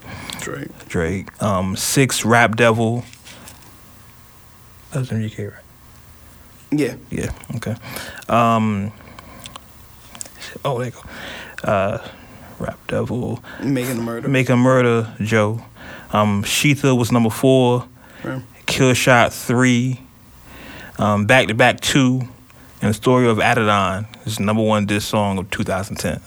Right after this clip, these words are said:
Speaker 2: Uh, tens. Um, I feel like it's out of order, right?
Speaker 1: I do too.
Speaker 2: I feel like Exodus should be way higher. That song was just menacing.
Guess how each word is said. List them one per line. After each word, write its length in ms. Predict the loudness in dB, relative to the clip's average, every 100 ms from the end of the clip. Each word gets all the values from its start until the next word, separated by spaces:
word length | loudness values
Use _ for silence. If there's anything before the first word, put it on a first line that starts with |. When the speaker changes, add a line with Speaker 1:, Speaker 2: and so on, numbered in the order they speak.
| -20 -20 -20 -18 -16 -18 -10 -2
Speaker 2:
Uh, 140 | -2
tens. 640 | 0 -2 -2 -4 -4 -6 -8 -16 -20 -20 -20 -20 -6 2
Um, 500 | 4 4 2 0 -4 -14 -20 -20 -20 -20 -20 -20 -20 -20 -20 -20 -20 -20 -20 -20 -10 -2
I 40 | 2
feel 120 | 4
like 60 |
it's 100 | 4
out 160 | 2 0
of 60 | 0
order, 220 | -2 -2
right? 260 | -6 -8 -12 -20 -20 -18 -6
Speaker 1:
I 100 | -4
do 180 | -2 -6
too. 220 | -6 -4
Speaker 2:
I 100 | -2
feel 140 | 2 2
like 140 | 4
Exodus 340 | 0 2 -2
should 160 | 0 0
be 80 | 2
way 240 | 2 2
higher. 380 | 2 0 -2 -8 -20 -20 -20 -20 -4
That 140 | -4
song 320 | -2 0 0 0
was 100 | -4
just 180 | -4
menacing. 420 | -4 -4 -4 -8